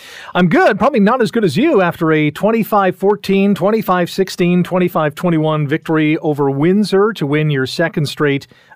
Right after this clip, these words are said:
O U A championship on Saturday. Great way to cap off the O U A season, I'd say.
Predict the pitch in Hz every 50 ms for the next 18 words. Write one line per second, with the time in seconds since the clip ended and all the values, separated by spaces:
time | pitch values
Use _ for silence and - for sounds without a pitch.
0 | _ - 170 175 175 170 156 151 139 131 127 - 165 151 156 151 170 160 147 -
1 | - 156 - - 120 120 120 120 - - 165 156 156 160 147 143 139 139 143 143
2 | 143 135 - _ _ _ _ _ _ _ _ - 170 127 165 247 302 240 240 269
3 | 269 - 214 208 233 226 226 247 269 247 - 196 180 190 202 202 196 202 196 190
4 | - 240 320 311 226 156 123 202 254 - - 107 107 147